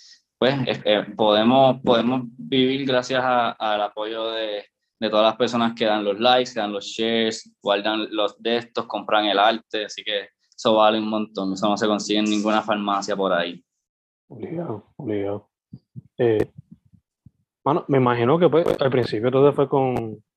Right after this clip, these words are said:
Speaker 2: empezaste que quizás con lápiz, bolígrafo, marcadores, incluso hasta crayones. So, la pregunta ahí que sería,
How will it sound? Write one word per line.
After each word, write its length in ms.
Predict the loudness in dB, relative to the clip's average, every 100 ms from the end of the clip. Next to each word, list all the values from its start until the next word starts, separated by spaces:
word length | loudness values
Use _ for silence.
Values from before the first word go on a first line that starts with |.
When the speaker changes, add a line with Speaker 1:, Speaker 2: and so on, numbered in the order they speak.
| _ _ _
Speaker 2:
empezaste 420 | -6 -4 -4 -2
que 80 | -2
quizás 180 | -2 -2
con 240 | -4 -4
lápiz, 260 | 0 0 2
bolígrafo, 800 | 0 -2 -2 -2 -2 -6 -10 -12 _ _ -20 -10
marcadores, 800 | -6 -4 -2 0 2 2 2 -2 -8 -20 -20 _ _ _ _
incluso 280 | -4 -2 -2
hasta 180 | -2 -2
crayones. 500 | 0 -2 -4 -4 -8 -20 _ _ _ _ _ _
So, 180 | -4 0
la 100 | 2
pregunta 680 | 0 -2 -2 0 2 0 0
ahí 180 | -4
que 100 | -4
sería, 540 | -4 -4 -4 -4 -4